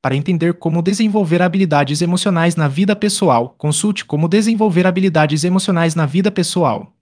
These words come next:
Perguntas frequentes. O que são práticas de inteligência emocional para líderes eficazes? Essas práticas ajudam você a entender suas emoções e as dos outros, tornando um líder melhor.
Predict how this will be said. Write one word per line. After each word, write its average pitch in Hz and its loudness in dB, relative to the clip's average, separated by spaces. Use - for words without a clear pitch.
Perguntas 196 0
frequentes. 202 -2
O 202 -2
que 196 -4
são 214 -2
práticas 175 -2
de 165 -2
inteligência 185 -2
emocional 190 -2
para 143 -4
líderes 143 -2
eficazes? 143 -6
Essas 175 -4
práticas 160 -4
ajudam 175 -2
você 202 -4
a 196 -2
entender 190 -2
suas 165 -6
emoções 165 -4
e 180 -4
as 185 -2
dos 151 -6
outros, 127 -8
tornando 165 -2
um 202 -2
líder 175 -4
melhor. 127 -4